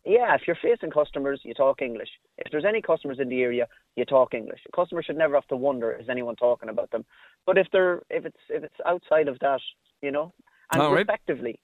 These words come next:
Speaker 2: Okay, let me read out a
Speaker 1: respectively.
Speaker 2: cou-, couple of your, uh, messages. "I had the same problem as well. Seems to be a Polish thing," says this person. "I worked in a warehouse,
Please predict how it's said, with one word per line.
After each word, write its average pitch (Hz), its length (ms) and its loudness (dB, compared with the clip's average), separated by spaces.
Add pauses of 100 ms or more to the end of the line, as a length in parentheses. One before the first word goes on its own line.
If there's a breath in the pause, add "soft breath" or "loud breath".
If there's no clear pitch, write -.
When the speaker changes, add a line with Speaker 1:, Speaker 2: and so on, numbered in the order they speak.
(120)
Speaker 2:
Okay, 165 260 2
let 185 100 2
me 202 80 4
read 190 200 4
out 170 120 6
a - 20 -2
Speaker 1:
respectively. 156 260 0
Speaker 2:
cou-, 143 40 -10
couple 156 240 2
of 135 100 0
your, 139 260 4
uh, 131 120 2
messages. 139 460 0
"I 190 140 2
had 175 80 -2
the 139 80 -2
same 147 260 0
problem 107 340 -2
as 92 120 -6
well. 107 320 2 (300 loud breath)
Seems 220 320 0
to 202 80 -2
be 165 180 2
a 98 80 0
Polish 202 580 0
thing," 73 240 -2
says 69 260 -6
this 73 160 -4
person. 78 380 -2
"I 123 80 0
worked 175 260 -2
in 165 100 0
a 139 40 0
warehouse, 123 680 2